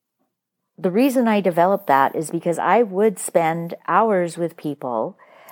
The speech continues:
uh, getting a plan together, uh, setting up a budget, and I mean hours, sometimes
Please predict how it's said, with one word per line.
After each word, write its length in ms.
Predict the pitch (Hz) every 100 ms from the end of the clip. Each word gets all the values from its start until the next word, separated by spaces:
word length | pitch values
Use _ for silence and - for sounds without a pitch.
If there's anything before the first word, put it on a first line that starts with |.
| - - _ -
uh, 280 | 147 143 143 - -
getting 280 | 175 202
a 80 | 208
plan 380 | 202 202 196 196
together, 840 | 196 190 180 180 185 180 180 185 185 _ _ _ _ -
uh, 220 | 131 127
setting 420 | - - 185 220
up 140 | 202 208
a 80 |
budget, 760 | 185 185 185 170 190 185 - - _
and 140 | 190
I 140 | 185 226
mean 220 | 220 185
hours, 720 | - 165 165 113 - - -
sometimes 720 | - 208 214 202 208 185 151